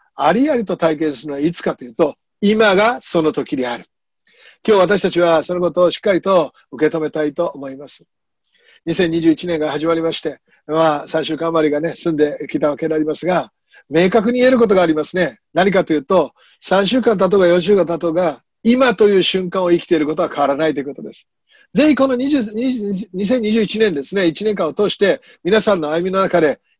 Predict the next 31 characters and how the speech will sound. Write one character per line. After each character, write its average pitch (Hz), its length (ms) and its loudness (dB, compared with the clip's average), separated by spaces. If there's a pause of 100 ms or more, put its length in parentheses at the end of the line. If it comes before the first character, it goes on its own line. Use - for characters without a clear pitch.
今 277 260 4
と 226 100 4
い 202 80 2
う 180 40 0
瞬 202 220 -2
間 190 140 -2
を 190 60 -2
し - 180 -2
っ - 20 -20
か - 140 2
り 349 60 -2
掴 247 220 -6
ん 160 60 -6
で 143 80 -4
い - 60 -8
く。 - 160 -20 (280)
こ 294 120 -6
の 339 140 0
で 247 100 2
す - 120 -6
ね、 170 240 -2
事 180 260 -4
柄 190 240 0
を、 180 320 2 (260)
あ、 151 260 -2
本 190 220 -4
当 247 100 -2
に 226 100 0
深 262 220 -2
め 208 120 -6
て 127 260 -10